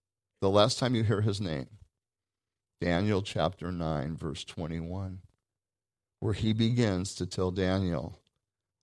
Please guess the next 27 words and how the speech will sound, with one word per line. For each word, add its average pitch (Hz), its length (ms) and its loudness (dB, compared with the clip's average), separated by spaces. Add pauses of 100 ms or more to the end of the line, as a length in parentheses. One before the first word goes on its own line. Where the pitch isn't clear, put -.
about 85 280 0
the 101 60 -2
coming 85 400 -4
of - 100 -8
the - 80 -6
Messiah - 640 -8 (1300)
and 95 380 2
the 92 140 0
timing 92 640 -2 (520)
of 82 140 -6
the 87 80 -2
coming 80 300 -4
of 87 60 0
the 80 60 -4
Messiah. 76 540 -2
Daniel 90 580 0 (220)
chapter 92 320 0
nine, 87 320 0
verses 92 340 -4
twenty-four 92 600 -4
through 85 160 -10
twenty. 87 280 -10
Daniel. 73 600 -10
<laughs> - 600 -20
It's - 200 2
just - 180 -2
so, 104 180 0